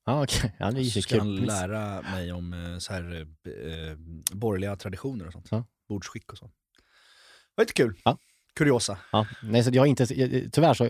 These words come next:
Speaker 1: men det, för de som lyssnade har ju säkert nittio procent sett Star Wars och vet vem Jabba the Hutt är.
Speaker 2: Ja, han är en fet, äcklig, liksom, groda typ.
Speaker 1: Ja.
Speaker 2: Som tar prinsessan Leia till fånga.
Speaker 1: Ja.
Speaker 2: Och jag känner mig som en fet, äcklig vabbgroda
Speaker 1: Som tagit en
Speaker 2: som
Speaker 1: barn
Speaker 2: bara
Speaker 1: till fånga.
Speaker 2: sitter hemma i soffan och bara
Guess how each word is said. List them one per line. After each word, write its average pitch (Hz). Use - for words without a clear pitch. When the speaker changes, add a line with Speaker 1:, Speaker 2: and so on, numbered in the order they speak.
Speaker 1:
men 120
det, -
för 123
de 120
som 131
lyssnade 127
har 104
ju 104
säkert 98
nittio 110
procent 101
sett 120
Star 98
Wars -
och 101
vet 101
vem 92
Jabba 92
the 92
Hutt 90
är. -
Speaker 2:
Ja, 135
han 175
är 170
en 156
fet, 160
äcklig, 123
liksom, 107
groda 127
typ. 80
Speaker 1:
Ja. 98
Speaker 2:
Som 120
tar 113
prinsessan 107
Leia 120
till -
fånga. 131
Speaker 1:
Ja. 107
Speaker 2:
Och 135
jag 127
känner 156
mig 160
som 151
en 131
fet, 151
äcklig 120
vabbgroda 104
Speaker 1:
Som 104
tagit 104
en 101
Speaker 2:
som 113
Speaker 1:
barn 117
Speaker 2:
bara 107
Speaker 1:
till 98
fånga. 104
Speaker 2:
sitter 120
hemma 113
i 104
soffan 117
och 110
bara 98